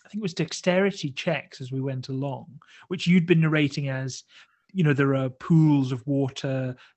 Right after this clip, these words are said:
deeper than others. Some of them are hidden and swampy, and we needed to be very careful.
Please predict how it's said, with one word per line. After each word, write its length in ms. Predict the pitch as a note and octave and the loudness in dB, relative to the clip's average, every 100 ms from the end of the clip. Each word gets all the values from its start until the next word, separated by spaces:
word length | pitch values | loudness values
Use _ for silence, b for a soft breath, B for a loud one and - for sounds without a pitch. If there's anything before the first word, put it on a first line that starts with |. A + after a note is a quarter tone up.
| - | -2
deeper 260 | C#3+ - | -2 -2
than 160 | C3 C3+ | -2 2
others. 440 | C#3 C#3 C#3 B2+ | 2 0 -2 -4
Some 160 | - D3+ | -4 -2
of 140 | C#3 | -2
them 160 | C#3 C3+ | -4 -4
are 160 | C3 - | -6 -6
hidden 600 | - E3 D#3 D3+ C#3+ D3 | 0 0 2 0 -2 -6
and 120 | C3 | -8
swampy, 480 | - - D3 C#3 C#3 | -10 -4 -4 -4 -4
and 80 | B2+ | -4
we 60 | C#3 | -2
needed 320 | D3 C3+ C3 | -2 -4 -8
to 100 | C#3 | -10
be 80 | C3+ | -8
very 180 | C3 | -8
careful. 480 | B2+ C#3+ C3+ - - | -8 -4 -4 -6 -16